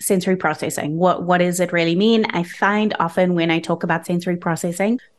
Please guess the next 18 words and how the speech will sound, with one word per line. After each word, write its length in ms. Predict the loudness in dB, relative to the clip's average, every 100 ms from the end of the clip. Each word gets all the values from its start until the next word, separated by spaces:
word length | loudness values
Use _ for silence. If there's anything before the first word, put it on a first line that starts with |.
| -2
people 260 | 2 2
feel 280 | 4 2 4
like 280 | 2 0 -2
it's 160 | -4
a 20 | 0
bit 220 | 0 0
like 180 | -2 -2
woo, 560 | 0 4 4 2 0
like 220 | -4 -4 -2
it's 120 | 0
a 40 |
bit 160 | 0 0
like 160 | 0 2
out 260 | 0 0 2
there. 380 | 2 4 4
It's 180 | 2 0
like 180 | -2 -2
something 720 | 0 -2 2 2 4 2 -2